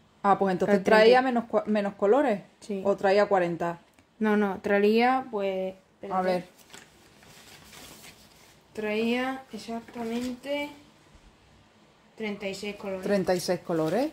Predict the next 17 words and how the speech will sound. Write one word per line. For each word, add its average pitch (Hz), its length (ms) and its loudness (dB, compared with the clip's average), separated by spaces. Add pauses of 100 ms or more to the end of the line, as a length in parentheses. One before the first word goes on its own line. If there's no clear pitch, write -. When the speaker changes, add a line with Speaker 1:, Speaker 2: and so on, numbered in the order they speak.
(400)
Speaker 1:
Ya 160 120 0
ha 165 40 0
sobrado 185 360 2
esto. 320 400 2 (120)
Y 233 140 2
luego 277 680 4 (400)
ha 226 140 0
sobrado 262 680 2
Speaker 2:
Y 220 60 -10
Speaker 1:
lo 214 100 -6
Speaker 2:
luego 208 180 4
Speaker 1:
que 208 80 2
tene-, 196 300 -2
lo 202 140 -2
que 190 80 -2
tienes 185 300 -6
allí 233 380 -4